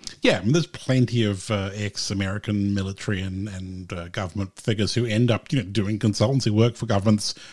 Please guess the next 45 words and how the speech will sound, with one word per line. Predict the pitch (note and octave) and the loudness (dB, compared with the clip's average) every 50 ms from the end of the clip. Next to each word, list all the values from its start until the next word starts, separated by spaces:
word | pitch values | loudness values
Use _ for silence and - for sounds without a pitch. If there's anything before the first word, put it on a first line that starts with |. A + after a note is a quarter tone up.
| - - | -10 -4
both, | - C3+ C3 A2 G#2 G2 - - - _ _ _ _ | 2 4 6 6 6 4 0 -4 -14 _ _ _ _
you | - - | -6 -4
know, | A2 F#2 - _ | -4 -4 -6 _
overtly | - A2+ A2+ A#2 G#2 G2+ G2+ B2+ D3+ - C3+ C3+ | 2 6 6 6 8 6 4 4 4 4 4 4
friendly, | A#2+ - C3+ C#3 D#3+ F3+ F#3 F#3 F3 | 4 4 4 6 6 6 4 4 2
I | C3+ | 2
guess, | A2 A2+ G#2 - - | 2 0 -4 -2 -2
like | G#2 G#2 - | -2 -2 -2
Australia, | - - - A#2 G2 G2+ A2 B2 D3+ E3 - - - - - _ | -4 0 2 2 4 4 4 4 2 2 0 -6 -18 -20 -8 _
uh, | A2 G#2 G2+ B2 | 0 0 2 2
and | B2+ A#2 G#2+ | 4 4 4
then | G#2 F#2+ F2+ F2+ | 4 2 0 2
complicated | - B2 A2+ G2+ G#2+ - G2+ F#2 F2+ F2 | 2 2 4 4 2 0 0 -2 0 -2
ones, | G2 F#2 F2+ F2+ F#2 E2+ D#2+ - | 0 0 0 0 0 -2 -2 -4
uh, | A2 F#2 F2 G2 | -4 -4 -2 -4
you | F#2+ | -4
know, | F2+ F2+ | -6 -6
like | F#2 F2 F2 - - | -8 -8 -10 -8 -8
the | - | -8
Saudis | - - - E2+ E2 E2+ F2 E2+ F2 E2+ F2 | -4 -4 -4 -4 -4 -4 -4 -6 -6 -6 -6
and, | G2 F2 F2+ F2 F2+ F2+ | -6 -6 -6 -6 -6 -6
uh, | F2+ F2 F#2 G2+ | -8 -8 -8 -8
and | G2 F#2 F#2+ | -6 -6 -4
wherever | G2+ G2+ G2 G#2 G2+ G2+ G#2 G2+ | -4 -6 -6 -6 -4 -2 -2 -2
else. | G2+ G2+ G2+ - - - - - - - - - - - | 0 -2 -4 -4 -6 -8 -10 -14 -18 -18 -18 -20 -10 -4
And, | C#3 C#3+ C#3+ C#3+ C#3 C3+ A#2+ - - - - _ _ - _ - | 2 4 8 8 8 8 8 4 -4 -16 -20 _ _ -20 _ -16
uh, | - - - - _ - - _ _ - - - - - - - - - - - | -16 -16 -16 -20 _ -20 -20 _ _ -8 -8 -8 -8 -14 -20 -20 -20 -8 2 4
I | D3 | 4
guess | C#3+ F3+ G#3+ G#3+ - | 6 6 4 4 4
it | E3 C3+ B2+ | 0 0 4
doesn't | F3+ F#3 G#3 G#3 A3 A#3+ A3+ F3+ A2+ | 4 6 6 6 6 4 2 4 4
look | A2+ A#2 F3 F3+ - - - _ | 4 4 4 4 2 -8 -14 _
great | - C#3 A2 G#2+ A2+ D3 - - - - | 2 4 4 4 2 -2 -6 -10 -2 2
on | B2+ B2+ C3 C3 | 4 4 6 6
the | B2+ A2 | 4 4
back | G#2+ A2+ A2 A2+ A2+ - - G#2+ | 4 2 0 0 -2 -6 -8 -6
of, | A2+ G#2 G#2+ G#2+ G#2 G2+ G2 G2 F#2+ - - _ _ _ _ _ _ _ | -2 0 2 2 2 0 -2 -4 -8 -10 -14 _ _ _ _ _ _ _
you | C#3+ G#2 | -2 -2
know, | F2+ | -2
some | F#2+ G#2 - B2+ | -2 0 2 2
of | A#2 | 2
the | A2 G#2+ | 2 2
concerns | - A2 G#2 - - A2+ G#2+ G#2+ G2+ | 2 0 0 2 4 4 4 4 2
we've | - G#2+ - | 0 -2 -2
seen | - - A2+ G#2 G2+ G#2 G#2 G#2 G#2+ A2+ | -2 -2 -2 0 0 0 0 0 -2 -2